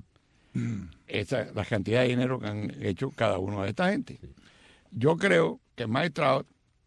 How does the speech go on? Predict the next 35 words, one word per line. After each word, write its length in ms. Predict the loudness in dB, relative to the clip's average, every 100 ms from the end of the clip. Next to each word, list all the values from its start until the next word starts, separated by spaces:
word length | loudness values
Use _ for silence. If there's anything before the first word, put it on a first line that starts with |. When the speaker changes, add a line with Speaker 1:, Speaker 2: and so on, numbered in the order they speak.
| -8
Speaker 1:
va 180 | -2 -2
a 40 |
costar 480 | -2 -4 0 0 -2 -16 _ _ _ _ _ _ _ _ _ -16
esto, 500 | -12 -8 -4 -4 -4 -12 _ _ _ _ _
más, 480 | -6 0 4 4 4 -4 _ -6
más 300 | 2 4 4
dinero 400 | 2 2 0 -4 -10
por 180 | -2 2
año, 360 | 2 0 -4 -8 -16 _ _ _ _
pero 140 | -4 2
no 100 | 4
va 80 |
a 40 | 4
tener 200 | 2 2
tantos 360 | 0 0 -2 2
años 280 | 2 2 -2
porque 240 | -4 -2
va 140 | -2
a 20 | -2
estar 380 | 0 0 -2 -10 _ _
un 180 | -2 -2
tiempo, 280 | -2 -6 -4
un 60 | 2
Speaker 2:
Bo-, 120 | 2
Speaker 1:
tiempo. 280 | 2 -4 -14 -18 _ _ _ _ _ _
Speaker 2:
Tú 160 | 2
Speaker 1:
Va- 80 | 2
Speaker 2:
fuiste 720 | 4 2 2 6 6 8 6 6
inversionista, 840 | 4 2 2 0 -2 2 0 0 -10 _ _ _ _ _ -6
has 140 | -2
tenido 260 | 0 2 2
Speaker 1:
Soy 40 | 2
Speaker 2:
negocio 320 | 4 4 4
Speaker 1:
todavía, 360 | 4 4 4
Speaker 2:
siempre. 240 | 2 -2